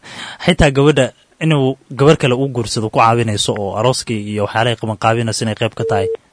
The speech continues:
Ma hilmaamaya ula jeedaa. Waa sidaasi iyaduna qayb ay ka noqonaysaa, aan filayaa. Wallow,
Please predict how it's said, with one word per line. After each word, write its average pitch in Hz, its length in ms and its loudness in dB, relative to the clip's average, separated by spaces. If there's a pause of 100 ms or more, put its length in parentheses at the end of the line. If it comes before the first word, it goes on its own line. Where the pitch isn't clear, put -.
Ma 117 100 -2
hilmaamaya 113 540 2
ula 107 160 -2
jeedaa. 98 320 -4 (360)
Waa 107 320 0
sidaasi 117 500 -4 (260)
iyaduna 113 320 -2
qayb 117 200 0
ay 110 60 0
ka 113 120 -4
noqonaysaa, 110 380 -4
aan 101 80 -4
filayaa. 107 240 -2
Wallow, 117 300 -2